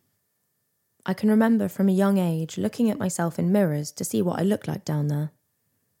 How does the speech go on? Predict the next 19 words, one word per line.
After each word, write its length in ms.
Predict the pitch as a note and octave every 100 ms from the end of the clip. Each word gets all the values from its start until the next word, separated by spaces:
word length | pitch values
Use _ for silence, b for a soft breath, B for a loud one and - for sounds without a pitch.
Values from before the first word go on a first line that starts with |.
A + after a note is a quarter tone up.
| _ _ -
I 80 |
was 120 | E3 D#3
naturally 560 | F3 - E3+ D#3 D#3
a 80 | -
very 280 | D#3 D#3+ E3+
curious 500 | - F#3 F3 F3+ -
child. 440 | - A#3 E3+ E3+ - _ _ _ _ _ _ _ _ B B B B B B B
When 140 | B3+
I 100 | D4
was 140 | D#4 D4
in 80 | C4+
my 200 | B3 A#3
early 220 | A3 A3
teens, 560 | - E3 D3 C#3+ - - _ -
I 100 | G3
started 380 | - A#3+ A#3+ G#3
experimenting 720 | - - F#3 F3 D#3+ - D#3+
with 160 | D#3
masturbation, 680 | E3 D3+ D#3 D#3 D#3+ - -